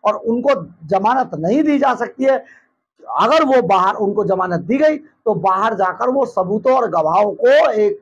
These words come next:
प्रभावित कर सकते हैं, इसलिए उनका तिहाड़ जेल में रहना बहुत जरूरी है। हाईकोर्ट ने कहा कि गवाहों पर उनका पूरा नियंत्रण है, यानी कि जो उनके खिलाफ गवाही देगा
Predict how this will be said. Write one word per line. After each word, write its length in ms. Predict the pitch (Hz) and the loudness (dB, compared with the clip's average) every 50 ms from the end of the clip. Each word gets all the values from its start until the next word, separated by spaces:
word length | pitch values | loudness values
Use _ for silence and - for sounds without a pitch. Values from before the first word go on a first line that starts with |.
| _ _ | _ _
प्रभावित 480 | 202 190 170 165 165 190 240 262 262 - - | -6 -4 -2 0 -2 0 -2 -4 -6 -6 -4
कर 180 | - 285 302 262 | -2 0 0 0
सकते 320 | - 196 180 180 - 190 | -2 -6 -8 -6 -4 -2
हैं, 200 | 175 151 135 - _ _ _ _ _ 233 | -2 -2 -2 -4 _ _ _ _ _ -6
इसलिए 300 | 233 180 175 277 311 311 | -4 -2 0 0 2 2
उनका 440 | 285 240 233 226 220 233 269 277 | 2 2 0 -2 -2 0 0 -2
तिहाड़ 500 | - - _ - 196 160 165 196 233 254 220 | -2 -4 _ -4 -2 0 0 0 0 0 0
जेल 240 | 190 208 208 208 208 | 0 0 0 0 0
में 80 | 214 | 0
रहना 320 | 180 180 185 208 262 269 254 | 0 0 0 2 2 0 0
बहुत 360 | 170 143 185 214 247 262 190 | 0 0 0 2 2 2 0
जरूरी 340 | 208 202 180 175 160 156 156 | 0 -2 -2 -4 -4 -4 -6
है। 140 | - - _ _ _ _ _ _ - | -6 -6 _ _ _ _ _ _ -4
हाईकोर्ट 360 | 196 226 269 233 330 330 - | -2 -2 0 0 0 -2 -2
ने 100 | 339 311 | -2 -2
कहा 280 | - 277 240 220 226 233 | 0 2 2 2 2 2
कि 260 | 233 226 302 320 320 - - | 0 -2 -2 -2 -2 -4 -6
गवाहों 460 | 139 - 190 190 190 190 226 269 294 | -4 0 0 2 4 4 4 4 2
पर 160 | 285 285 302 | 2 0 0
उनका 360 | 311 254 233 214 202 - 262 | 0 0 -2 -2 -2 -2 -2
पूरा 340 | 269 - - 208 226 254 262 | -4 -4 -4 -4 -2 0 0
नियंत्रण 580 | 233 190 175 190 202 196 190 190 196 196 185 160 | -2 -2 -4 -4 -4 -4 -4 -2 -2 -2 -2 -2
है, 140 | 143 127 - _ - - _ _ - | -4 -6 -8 _ -20 -20 _ _ -8
यानी 340 | 147 165 247 285 320 320 311 | -2 0 2 2 2 2 0
कि 140 | - 311 302 | 0 -2 -2
जो 300 | 214 185 240 247 262 262 | 0 0 2 4 4 2
उनके 280 | 254 240 220 214 233 226 | 2 0 0 0 -2 -2
खिलाफ 320 | - - 208 226 226 196 | -2 -2 0 0 0 0
गवाही 360 | 175 190 185 175 180 196 196 170 | 0 0 0 2 2 0 0 0
देगा 380 | 185 190 196 254 - 330 - | 0 2 2 2 2 0 0